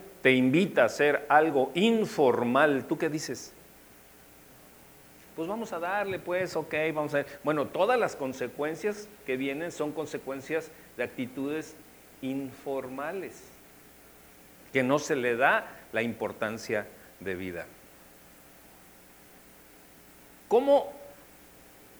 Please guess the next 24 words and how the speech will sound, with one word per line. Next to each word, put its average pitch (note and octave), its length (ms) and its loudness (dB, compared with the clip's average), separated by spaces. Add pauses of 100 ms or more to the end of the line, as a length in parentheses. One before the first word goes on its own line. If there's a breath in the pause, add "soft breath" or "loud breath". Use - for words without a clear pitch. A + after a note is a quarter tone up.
(1800 loud breath)
ayudar C#3+ 880 8
a A#2 120 6
eliminar B2+ 600 2
el D3+ 140 -2
sentimiento B2 720 -4
de A#2+ 100 -2
culpa? C#3+ 440 0 (300 loud breath)
Yo D#3 120 4
no F#3 120 4
sé F3 280 4
si D#3 240 -2
cómo E3 560 2
ayuda D#3+ 680 4 (2250)
a G#2 140 2
mí D#3 440 6 (380)
a F#2+ 100 2
eliminar A#2+ 400 6
el C#3+ 60 4
sentimiento C3 560 2
de C3+ 80 2
culpa D#3 460 4
o A#2+ 200 6
cómo D#3+ 340 2
puedo D#3+ 340 0